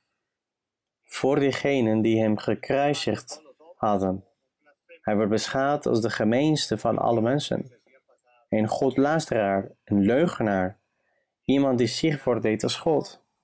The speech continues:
Hij was de ergste straf waard. Gekruisigd worden, omdat hij de ergste misdaad had begaan.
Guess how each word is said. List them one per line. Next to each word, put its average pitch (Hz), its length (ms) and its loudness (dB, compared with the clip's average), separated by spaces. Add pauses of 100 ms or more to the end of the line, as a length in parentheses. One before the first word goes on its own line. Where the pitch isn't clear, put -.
(680)
Hij 139 160 0
was 139 140 2
de 131 140 4
ergste 147 460 0
straf 127 400 -2
waard. 156 520 -2 (1700)
Gekruisigd 143 760 0
worden, 98 500 0 (2000)
omdat 123 300 2
hij 120 400 0
de 117 200 0
ergste 143 480 0
misdaad 120 720 0 (180)
had 110 220 -2
begaan. 92 500 -2